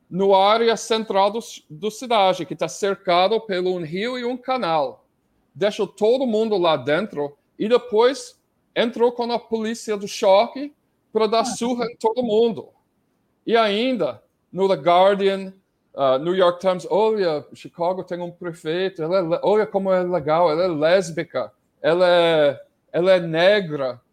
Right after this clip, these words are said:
Speaker 1: olha isso", né? Agora, graças a, né, graças a Deus, pra mim, sendo uma pessoa do Chicago, ela virou a primeira prefeita em mais de cem anos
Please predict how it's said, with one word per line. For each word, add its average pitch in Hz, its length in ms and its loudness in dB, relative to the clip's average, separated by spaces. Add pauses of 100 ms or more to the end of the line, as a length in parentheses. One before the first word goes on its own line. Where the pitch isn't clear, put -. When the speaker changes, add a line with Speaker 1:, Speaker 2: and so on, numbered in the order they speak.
(160)
Speaker 1:
olha 220 300 2
isso", 180 540 -4
né? 165 300 -6 (1000)
Agora, 156 540 0 (720)
graças 196 680 -6
a, 143 260 -6 (1600)
né, 135 300 -12
graças 170 420 -8
a 160 80 -2
Deus, 139 880 -6 (340)
pra 127 140 -6
mim, 123 320 -4 (460)
sendo 143 260 -2
uma 143 160 0
pessoa 131 320 -6
do 123 80 -8
Chicago, 120 640 -4
ela 143 220 2
virou 143 280 2
a 143 40 0
primeira 180 640 2
prefeita 160 560 -2
em 139 40 -4
mais 143 200 -2
de 143 100 -6
cem 190 380 0
anos 156 640 0